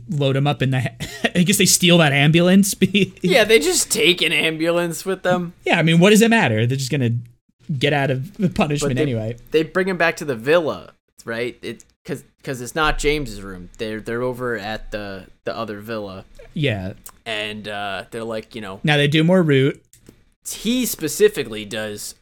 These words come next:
Speaker 2: a whole big ol' whiff of root. And they're all kinda standing in
Speaker 1: And
Speaker 2: a
Speaker 1: then he, like,
Speaker 2: circle.
Speaker 1: downs a whole bottle of tequila,
Speaker 2: Yeah,
Speaker 1: too.
Speaker 2: he drinks,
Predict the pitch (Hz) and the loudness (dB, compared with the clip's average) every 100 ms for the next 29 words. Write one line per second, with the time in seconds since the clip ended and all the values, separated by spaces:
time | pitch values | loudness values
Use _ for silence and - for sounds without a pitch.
0 | - 95 - - - 185 165 143 123 113 | -16 -12 -12 -14 -4 0 2 2 -2 -8
1 | 110 139 131 113 110 98 - 131 113 - | -4 -2 0 -2 -10 -12 -12 -6 -6 -6
2 | 107 95 104 104 - _ _ _ _ - | -14 -12 -12 -14 -16 _ _ _ _ -20
3 | - - 127 127 123 123 123 135 127 - | -14 -14 -12 -12 -10 -10 -8 -8 -8 -2
4 | 147 147 147 143 135 151 147 147 156 - | 0 0 -2 -2 2 4 4 4 2 0
5 | - 104 170 151 156 147 151 147 143 147 | -4 -2 2 4 4 4 4 4 2 2
6 | 131 127 139 123 135 135 117 139 139 123 | 2 2 0 -4 -2 -2 -2 0 0 0
7 | 117 127 113 - | -2 -4 -10 -14